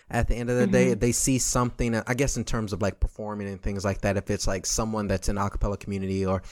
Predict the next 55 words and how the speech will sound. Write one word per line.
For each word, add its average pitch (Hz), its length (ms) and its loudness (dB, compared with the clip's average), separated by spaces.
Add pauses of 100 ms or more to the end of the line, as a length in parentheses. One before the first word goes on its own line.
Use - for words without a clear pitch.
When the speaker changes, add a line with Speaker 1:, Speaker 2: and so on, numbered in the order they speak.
Speaker 1:
musicians 107 920 0
who 104 100 2
are 98 100 0
looking 101 300 -2
at 95 100 -2
other 101 180 -2
musicians 101 420 -4
and 104 160 -4
stuff. 104 380 0
I 131 140 0
feel 202 220 2
like 190 300 2
for 147 140 -4
me, 151 400 2 (220)
and 123 380 0
I, 123 200 -4
I 123 80 2
hope 151 180 2
this 147 140 4
doesn't 135 220 4
come 139 200 0
across 180 360 0
the 180 80 -2
wrong 170 220 2
way, 185 240 4 (220)
you 143 120 2
know, 147 140 4
I 139 120 4
get 160 240 2
so 156 340 4
Speaker 2:
<laughs> 143 60 6
Speaker 1:
excited 151 580 4 (240)
when 135 180 4
I 123 280 4
find, 127 520 4
like, 113 300 2 (100)
a, 113 140 -4 (160)
a 120 220 2
strong, 117 760 2 (140)
diverse 101 640 2
vocal 117 460 0
group 98 340 -4 (120)
at 120 180 4
the 113 140 -2
end 117 160 0
of 110 80 4
the 107 80 4
day. 98 100 0
And, 98 240 2
Speaker 2:
Right. 120 220 2
Speaker 1:
and 127 160 2
I'm 123 80 -2
talking 135 200 2
about 120 180 0
div-, 101 220 -4